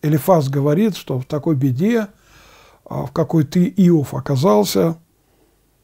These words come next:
«Но я к Богу обратился бы, а, предал бы дело мое Богу», потому что ангелы не будут помогать,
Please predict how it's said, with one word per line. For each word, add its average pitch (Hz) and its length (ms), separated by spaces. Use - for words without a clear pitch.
«Но 170 120
я 185 400
к 139 140
Богу 165 580
обратился 160 760
бы, 226 400
а, 151 360
предал 170 440
бы 170 180
дело 208 380
мое 180 600
Богу», 165 680
потому 127 300
что - 400
ангелы 165 480
не 175 80
будут 196 280
помогать, 127 600